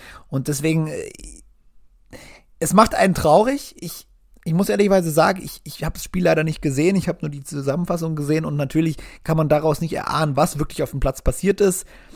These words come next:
Ich glaube natürlich, dass, dass die Mannschaft von Real Madrid und gerade auch Vini Junior da sehr, sehr hellhörig sind.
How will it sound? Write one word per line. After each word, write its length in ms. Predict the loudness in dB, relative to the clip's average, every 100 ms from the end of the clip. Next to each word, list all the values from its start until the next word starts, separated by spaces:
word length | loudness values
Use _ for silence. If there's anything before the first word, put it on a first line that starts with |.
| -20 _ _ _ _ _ _ _ _ _
Ich 140 | -4 0
glaube 320 | 4 8 8
natürlich, 400 | 6 4 0 2
dass, 320 | 0 -2 -4 -8
dass 280 | -6 -6 -8 -14
die 160 | -10 -2
Mannschaft 420 | 0 2 0 0
von 140 | -4
Real 140 | -2 -4
Madrid 320 | -2 -6 -6
und 100 | -6
gerade 300 | -2 0 0
auch 100 | -4
Vini 180 | -6 -8
Junior 280 | -8 -4 0
da 160 | 2 2
sehr, 260 | 4 4
sehr 160 | 4 0
hellhörig 540 | 2 2 2 2 -2
sind. 280 | 0 0 -2